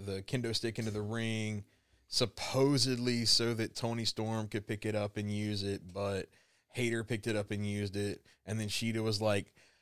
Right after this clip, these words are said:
"Oh no," on the outside. So we're, we're telegraphing a heel turn there. Either we're telegraphing a heel turn or we're telegraphing a,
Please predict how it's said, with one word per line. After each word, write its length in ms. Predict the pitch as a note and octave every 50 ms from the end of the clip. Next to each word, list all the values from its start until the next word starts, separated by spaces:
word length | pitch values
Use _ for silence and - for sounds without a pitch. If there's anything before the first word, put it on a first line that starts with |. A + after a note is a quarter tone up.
| _ _ _ _ _ -
"Oh 420 | G3 A3 A#3 A#3+ A#3+ A3+ G#3+ G3 F3+
no," 1200 | F3 F3+ F3 F#3 F#3+ F#3 G3 G#3 A3+ B3 C4 C4 B3 A#3 G#3 F#3+ F3 D#3+ D3 C#3 C3 B2 A#2+ A2+ G2
on 160 | A#2+ B2 A#2+
the 120 | B2 A#2 A2
outside. 800 | G#2+ A2 A2 A2 - - - A2 G#2+ G#2+ G#2+ G#2+ G#2+ A2 G#2+ G#2 - -
So 220 | - - C#3+ C3+ C3+
we're, 340 | C#3 D#3 D#3 D3+ C3 - - B2+
we're 180 | C3 C#3+ C#3+
telegraphing 1080 | C3+ - - - - E3 E3+ E3+ D3+ C#3 B2 B2 B2 A#2 A2+ - A#2 A2+ A2 A2 A2 - _
a 120 | - G2+
heel 280 | G2 - A2+ A2+ A2 A2+
turn 300 | A2+ - G#2 G2+ G2 G2
there. 380 | G2+ G2 G2 G2 G2 F#2+ - - _ _ _ _ _ _
Either 240 | C3 C#3 D3 C#3 B2+
we're 120 | A#2+ A#2+ A2+
telegraphing 540 | - F#3 F#3+ G#3 F#3 F#3 F3 D#3+ D#3+ C#3+
a 40 | B2+
heel 180 | B2+ C3 B2+ B2
turn 260 | - C3+ A#2 A#2 A#2 -
or 140 | - A#2 A2
we're 120 | G2+ G#2 G#2
telegraphing 640 | - C#3+ C3+ C#3 C3 A#2 A#2+ A#2 A2+ - A#2+ A2+ G#2+ -
a, 460 | F#2 G#2 A2 A2 G#2+ G#2 G#2 G2+